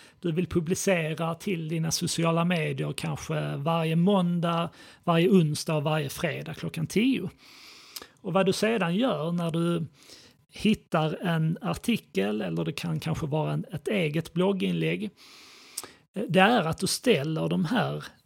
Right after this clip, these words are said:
eh, delningarna i kö så att Buffer portionerar ut dina artiklar på de här klockslagen som du tidigare har ställt in. Och det finns ett jättebra tillägg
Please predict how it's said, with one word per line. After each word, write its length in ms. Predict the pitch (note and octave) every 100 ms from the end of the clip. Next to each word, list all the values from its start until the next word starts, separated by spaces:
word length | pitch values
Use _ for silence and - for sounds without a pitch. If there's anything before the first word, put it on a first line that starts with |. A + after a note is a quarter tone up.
| _ -
eh, 240 | F3 D#3+ E3 -
delningarna 1040 | A3 B2+ F3 F#3 G3+ E3 D3 C3+ C#3+ C#3+ C4
i 140 | D3+
kö 480 | - - A#3+ G3+ E3+ - - - - - -
så 460 | - - G#3+ E3 E3
att 240 | D#3+ -
Buffer 400 | A3 E3+ - E3
portionerar 960 | D3+ E3+ D#3+ F3 E3 E3 D#3+ F#3+ A3 D3+
ut 420 | D#3 - - - - _ _ E4+ F3+
dina 380 | E3+ E3+ E3+
artiklar 640 | F#3 - A#3 - D#3+ C#3+ E3 - _ _ _ _ _ _ - - -
på 240 | G3+ D#3+
de 140 | D#3
här 140 | C3+ B2
klockslagen 800 | - E3+ - - D#3+ E3+ F3 G3
som 220 | F#3 D#3+
du 220 | D#3+ E3+ - _ _ -
tidigare 280 | E3 E3 D3+
har 80 | E3+
ställt 360 | - D#3+ C#3
in. 300 | C#4+ A3+ F3 G3+ _ - - - - - - - _ _ _
Och 100 | A3
det 60 | G#3+
finns 260 | B3+ G#3
ett 280 | A3 - -
jättebra 640 | G3+ A#3 A#3 F#3+ E3 G3 F#3+
tillägg 680 | - G3+ A#3 F3+ D#3+ F#3+